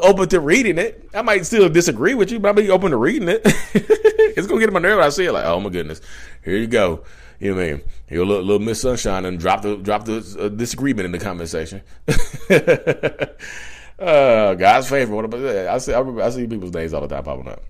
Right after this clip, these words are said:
But yeah, y'all, stop trying to rationalize the behavior of an abusive person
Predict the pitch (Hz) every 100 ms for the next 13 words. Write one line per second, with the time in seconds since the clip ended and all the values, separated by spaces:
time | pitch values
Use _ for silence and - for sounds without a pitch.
0 | - - - - - - - 107 117 107
1 | 78 64 65 - - - - 123 131 147
2 | 120 110 110 101 92 85 87 87 80 80
3 | 78 73 76 78 76 80 73 76 73 71